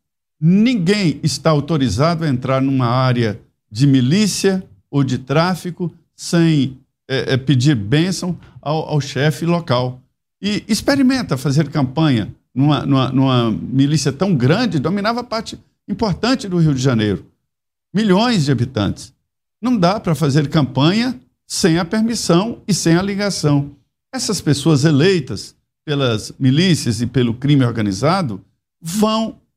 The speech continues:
na jugular do governador e do prefeito. E querem, porque querem, o setor de segurança.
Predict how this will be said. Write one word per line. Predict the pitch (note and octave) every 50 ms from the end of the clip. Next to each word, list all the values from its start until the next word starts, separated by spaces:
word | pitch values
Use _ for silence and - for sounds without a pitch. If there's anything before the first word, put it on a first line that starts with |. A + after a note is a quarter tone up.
| _
na | F3+ F3 F3 F#3+ G3 G3
jugular | E3 - A3+ A3+ F#3+ G#3+ F#3 D#3 D3+ E3+ F#3+
do | F#3 F#3+
governador | F#3+ A3 G#3 G#3+ A3 A3 A3 A3 G3+ E3+ G3+ G3+ G3+
e | A#3
do | G3 A3 A3+
prefeito. | - G#3+ A#3 A3 - - D3+ F3+ G#3 D#3+ - - _ _ _ _ _ _ _ _ _ _ _ _ _
E | - G#3+ B3
querem, | B3 - - E3+ D#3 E3+ G#3 A3+ A#3 B3+ C4 B3+ - - - _ _
porque | F#3+ F#3+ F#3 - E3 D#3
querem, | - - C#3+ D#3 F3 G3 A3 A#3+ A#3 A3 - -
o | - D#3
setor | - - C#3+ C3 C3 C#3 D3+ F3+
de | F#3+ F#3 F#3+
segurança. | F#3 - - - - - - G#3+ G#3 A3 - - -